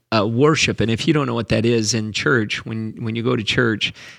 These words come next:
there's a, just a time where people come and we kinda just do what God created us for. We give worship to God. We sing songs that glorify God. And it's a pretty powerful moment, es-, if, especially when people come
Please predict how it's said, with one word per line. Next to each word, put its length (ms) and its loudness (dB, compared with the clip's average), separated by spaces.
there's 260 6
a, 60 6
just 340 0
a 80 4
time 380 4
where 140 0
people 320 2
come 440 0
and 220 -2
we 80 2
kinda 320 0
just 320 0
do 220 8
what 180 2
God 300 4
created 520 2
us 200 0
for. 240 2
We 100 2
give 300 0
worship 560 2
to 100 -4
God. 300 0
We 80 -4
sing 580 -2
songs 720 0
that 200 -2
glorify 600 2
God. 460 2
And 120 4
it's 120 2
a 40 -8
pretty 280 0
powerful 600 2
moment, 440 -4
es-, 240 2
if, 200 0
especially 540 2
when 200 -2
people 380 0
come 500 -2